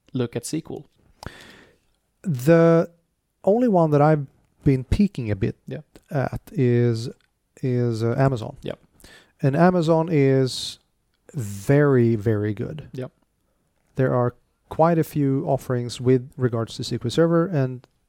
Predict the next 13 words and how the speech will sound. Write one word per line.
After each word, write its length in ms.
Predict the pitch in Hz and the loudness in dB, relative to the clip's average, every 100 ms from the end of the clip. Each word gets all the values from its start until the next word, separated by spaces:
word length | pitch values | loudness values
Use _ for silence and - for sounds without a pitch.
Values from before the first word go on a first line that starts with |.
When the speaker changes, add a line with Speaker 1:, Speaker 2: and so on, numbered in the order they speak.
| _ | _
Speaker 2:
it 180 | 156 127 _ _ _ _ - | -4 -4 _ _ _ _ -10
works 380 | 127 120 - - | -4 -4 -4 -12
splendidly. 1000 | - - - - 123 131 120 110 - - - | -16 -18 -10 0 2 2 -2 -4 -6 -12 -18
Speaker 1:
Yeah. 100 | 127 _ _ _ _ _ _ _ _ _ _ - | -18 _ _ _ _ _ _ _ _ _ _ -2
Are 200 | 147 151 | 2 2
there 180 | 165 175 190 | 2 -4 -2
any, 480 | 190 214 190 165 - _ _ _ - | -4 -2 -4 -6 -12 _ _ _ -18
uh, 100 | 123 _ _ _ _ - | -18 _ _ _ _ -4
as 160 | 135 | 0
I 100 | 185 | 0
usually 380 | 220 202 - 143 | 0 -2 -4 -8
say 340 | - 131 123 | -4 -2 -2
with 260 | 117 123 | -2 -4